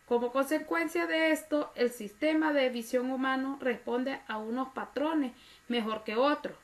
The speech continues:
Además, puede autoengañarse al aplicar pautas de interpretación en situaciones ambiguas,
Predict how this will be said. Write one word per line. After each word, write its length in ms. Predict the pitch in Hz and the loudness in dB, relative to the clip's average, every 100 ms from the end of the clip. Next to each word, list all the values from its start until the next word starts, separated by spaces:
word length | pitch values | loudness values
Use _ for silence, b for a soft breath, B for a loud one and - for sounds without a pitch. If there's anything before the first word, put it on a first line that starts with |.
| _ - | _ -4
Además, 500 | 220 214 269 247 - B B _ | -2 4 6 4 2 B B _
puede 440 | - 285 302 254 - | 2 4 6 2 0
autoengañarse 920 | 214 214 269 277 285 269 269 269 294 - | -4 0 -2 0 2 2 2 0 -2 0
al 140 | 247 | 0
aplicar 560 | 233 226 202 - 220 226 | 0 -4 -8 -2 -2 0
pautas 460 | - 294 311 277 220 | 2 4 2 -2 -2
de 60 | 226 | -4
interpretación 920 | 214 214 - 220 254 254 269 262 269 | -4 -6 -6 -2 -2 0 0 0 -2
en 160 | 254 233 | -6 -4
situaciones 720 | 240 233 202 - 196 196 196 | -6 -6 -8 -6 -6 -6 -4
ambiguas, 540 | 214 220 302 302 190 | -4 0 0 0 -4